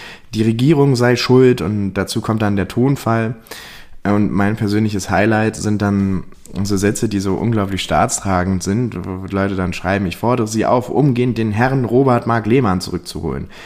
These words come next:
Und Robert Mark Lehmann, das ist ein YouTuber, über den habe ich, glaube ich, auch schon geredet vor zwei Wochen.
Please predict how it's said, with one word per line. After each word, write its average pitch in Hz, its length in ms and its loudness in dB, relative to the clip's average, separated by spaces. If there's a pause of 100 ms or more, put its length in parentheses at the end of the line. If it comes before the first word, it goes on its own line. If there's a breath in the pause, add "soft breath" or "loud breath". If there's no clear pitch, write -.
(420 loud breath)
Und 104 420 -2 (100)
Robert 107 220 -2
Mark 95 160 -2
Lehmann, 131 420 -2
das 98 160 -8
ist - 100 -14
ein - 220 -10 (160)
YouTuber, 117 720 0
über 101 180 -6
den 90 200 -4
habe 90 100 -4
ich, 87 100 -12
glaube - 180 -12
ich, - 80 -10
auch 104 80 -4
schon 107 160 -4
geredet 101 280 -6
vor 95 140 -6
zwei 90 200 -6
Wochen. 95 300 -4